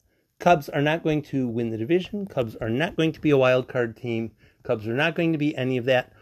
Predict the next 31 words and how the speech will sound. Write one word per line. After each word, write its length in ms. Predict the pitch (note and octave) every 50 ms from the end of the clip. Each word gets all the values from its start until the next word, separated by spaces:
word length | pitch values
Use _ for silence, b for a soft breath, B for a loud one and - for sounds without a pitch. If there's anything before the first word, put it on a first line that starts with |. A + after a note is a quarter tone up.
| b b b
So 580 | - - - - C#3+ C3 C3 B2+ B2+ B2+ B2+ - _ _ _ _
they 80 | A#2 A2+
might 160 | A#2 B2 B2
as 180 | A#2+ A2+ - -
well 160 | A2+ A2 G#2+
trade 280 | - - A2 G2 G2
Javier 440 | - - C3 E3 F3 F3+ F3+ F3 E3
Baez. 360 | C#3 C#3 B2+ B2+ B2+ B2 A#2
They 100 | - A2
might 140 | G#2+ G#2 G#2
as 80 | G#2 G#2
well 120 | G#2+ G2+
trade 300 | G2+ - G#2+ G2+ F#2+ F#2+
Chris 220 | - F3 F3+ - -
Bryant. 340 | - C3+ B2 B2 C3 -
They 60 | - A#2
might 160 | A2 G#2+ G#2+
as 60 | G#2
well 140 | G#2 G2+ G2
trade 280 | - G#2+ G#2 - - -
Anthony 340 | F3 F#3 F3 - F3+ E3+ D#3
Rizzo. 320 | C#3 B2+ B2 B2 C3 B2
They 100 | A#2+ A2+
might 120 | A2 A2
as 140 | A2 G#2+ G2+
well 160 | G#2+ G2 F#2
cr-, 200 | F2 - - - _ _
trade 300 | - - A2 G#2 G2+ G2 _ _ _
Craig 260 | - G#3+ G#3+ G3+ F3
Kimbrel. 380 | E3 F3+ E3+ D#3+ D#3 D#3 D3+ b
A 60 | b